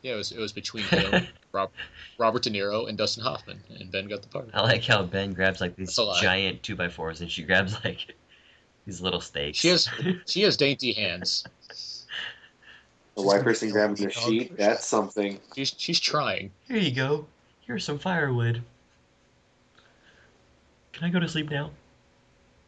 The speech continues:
Speaker 1: No, she's helping. She's, she's,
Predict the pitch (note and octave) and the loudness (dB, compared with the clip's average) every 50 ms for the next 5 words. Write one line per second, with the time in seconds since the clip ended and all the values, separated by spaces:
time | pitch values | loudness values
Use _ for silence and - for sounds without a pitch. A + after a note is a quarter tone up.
0 | _ _ _ _ _ _ _ _ _ _ _ _ _ _ _ _ _ _ _ _ | _ _ _ _ _ _ _ _ _ _ _ _ _ _ _ _ _ _ _ _
1 | _ _ _ _ _ _ _ _ _ _ _ _ _ A#3+ B3 D#4 - D#4 C4+ - | _ _ _ _ _ _ _ _ _ _ _ _ _ -8 -6 -4 -2 -2 0 0
2 | A2+ G2+ F#2 - - G2+ A2+ - - D#3 D3 - D#3+ D#3 - | 0 0 0 -2 -6 -10 -12 -10 -10 -12 -10 -10 -10 -10 -8